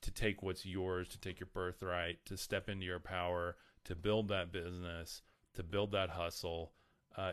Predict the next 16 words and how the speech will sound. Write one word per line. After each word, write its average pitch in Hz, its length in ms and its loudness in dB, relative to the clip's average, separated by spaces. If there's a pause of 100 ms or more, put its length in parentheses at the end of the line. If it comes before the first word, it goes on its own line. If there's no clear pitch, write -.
to 117 120 -2
do 131 240 6
something 143 440 2
that 104 140 -2
you 107 100 -4
actually 107 460 0
love 85 440 0
instead 87 300 -6
of 82 80 -8
selling 95 400 -4
your 78 120 -10
soul 82 380 -2
every 76 200 -8
day, 78 160 -6
selling 107 380 -2
your 90 100 -2